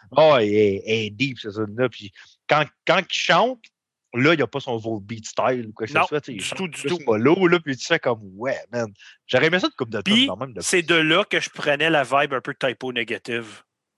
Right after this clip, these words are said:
Speaker 2: C'est sur cette
Speaker 1: Ah,
Speaker 2: tune-là.
Speaker 1: ah, ok, ouais, ouais, je peux comprendre, là. C'est vrai qu'avec cette tune-là, t'as raison, là. C'est vrai que c'est un peu Peter, euh, ouais.
Speaker 2: Fait
Speaker 1: C'est
Speaker 2: que,
Speaker 1: vrai.
Speaker 2: euh, ça, c'était ma numéro trois, puis donc ta numéro deux, fait que je vais
Speaker 1: Ma
Speaker 2: dire ma
Speaker 1: deuxième,
Speaker 2: numéro
Speaker 1: fait
Speaker 2: deux.
Speaker 1: que, regarde, vas-y.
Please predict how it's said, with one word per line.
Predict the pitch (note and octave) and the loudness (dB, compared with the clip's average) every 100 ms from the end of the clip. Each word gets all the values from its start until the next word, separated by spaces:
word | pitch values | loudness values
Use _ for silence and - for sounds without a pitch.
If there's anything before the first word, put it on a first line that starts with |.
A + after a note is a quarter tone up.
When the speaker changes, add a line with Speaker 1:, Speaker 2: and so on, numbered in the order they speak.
| _ _ | _ _
Speaker 2:
C'est | - G3 | -6 -4
sur | D3 - | -4 -6
cette | - | 2
Speaker 1:
Ah, | C3+ C#3 | 4 4
Speaker 2:
tune-là. | A#2+ G2 | 0 0
Speaker 1:
ah, | G2+ | 0
ok, | F#3+ | 2
ouais, | C#3+ C3+ A2+ | 4 4 4
ouais, | A#2+ D3+ A#2+ | 2 -2 -2
je | - | -2
peux | F3 | 0
comprendre, | G3+ F3 A2+ G2 C3 | 2 2 0 -2 -6
là. | |
C'est | C3+ | -4
vrai | D3+ F#3 | -2 -2
qu'avec | F3 - | -2 -8
cette | C3+ | -10
tune-là, | C3+ A#2+ C#3 | -10 -6 -4
t'as | C#3 A#2 | -2 2
raison, | A2 G2 F2+ A2 | 2 0 -6 -16
là. | C3 B2+ A2 | -16 -16 -16
C'est | - - - A2 | -18 -20 -14 -6
vrai | C3+ | -6
que | - | -8
c'est | - - G#2 | -20 -8 -6
un | G#2 | -2
peu | B2 | -4
Peter, | A#2 A2+ A2+ | -4 -8 -6
euh, | G#2 F#2 F2 F2 _ _ _ _ _ - | -6 -6 -8 -14 _ _ _ _ _ -6
ouais. | F#3+ - _ _ _ _ C3 | -4 -4 _ _ _ _ -8
Speaker 2:
Fait | A#2+ | -4
Speaker 1:
C'est | |
Speaker 2:
que, | C3 | -4
Speaker 1:
vrai. | A2 | -4
Speaker 2:
euh, | G#2 - _ _ | -8 -20 _ _
ça, | - - | -18 -14
c'était | - C#3 | -8 -4
ma | C3+ C3 | -4 -4
numéro | C3 B2+ | -4 -4
trois, | - D3+ | -2 -4
puis | D3+ | -2
donc | C#3 C3 - | -4 -4 -4
ta | B2+ | -6
numéro | B2 A#2+ A#2+ | -4 -6 -6
deux, | C3 E3+ | -6 -8
fait | C3 | -12
que | |
je | B2 | 0
vais | |
Speaker 1:
Ma | C3 C3+ | 2 2
Speaker 2:
dire | C3+ | 2
ma | |
Speaker 1:
deuxième, | B2+ B2+ | 2 0
Speaker 2:
numéro | B2 A#2 | -2 -6
Speaker 1:
fait | |
Speaker 2:
deux. | G2 | -2
Speaker 1:
que, | A2+ | 0
regarde, | G#2 A#2+ A#2 - _ _ G2+ | 0 -4 -10 -18 _ _ -6
vas-y. | G#2 G2+ | -4 -4